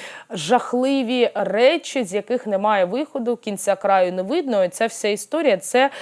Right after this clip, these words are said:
важливо розуміти. А, от, а, тому, е, я ж кажу, це рідке явище, про, про, прокляття якогось роду, це дуже рідке явище. А,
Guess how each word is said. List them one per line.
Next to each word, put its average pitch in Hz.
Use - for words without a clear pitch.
важливо 220
розуміти. 208
А, 208
от, 214
а, 170
тому, 262
е, -
я 226
ж -
кажу, 196
це -
рідке 220
явище, 202
про, 208
про, 214
прокляття 214
якогось 165
роду, 254
це -
дуже 190
рідке 175
явище. 262
А, 202